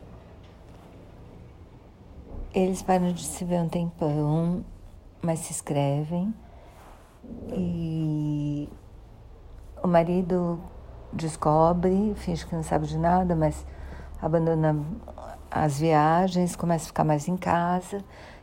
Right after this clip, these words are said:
E isso deixa ela meio confusa, se ela quer ou não terminar o casamento e tal. Só que o escritor volta, eles ainda tão apaixonados.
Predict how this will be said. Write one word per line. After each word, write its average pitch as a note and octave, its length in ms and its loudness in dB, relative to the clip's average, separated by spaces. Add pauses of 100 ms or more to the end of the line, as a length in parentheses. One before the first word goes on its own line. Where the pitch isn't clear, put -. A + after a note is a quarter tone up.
(140)
E F#3 120 4
isso F#3 200 0
deixa F#3 320 2
ela F#3 140 2
meio F3+ 160 2
confusa, F3+ 680 2
se - 120 -8
ela E3 160 0
quer D#3+ 300 0
ou D#3+ 60 -2
não D#3+ 240 0
terminar D3+ 320 -4
o C#3+ 40 -6
casamento D#3 760 -2
e - 40 -2
tal. - 240 -4 (540)
Só - 180 4
que F#3+ 140 2
o - 20 6
escritor F3+ 540 2
volta, F#3 460 4
eles E3 180 0
ainda E3 160 -2
tão D#3+ 160 -2
apaixonados. F3 1040 -2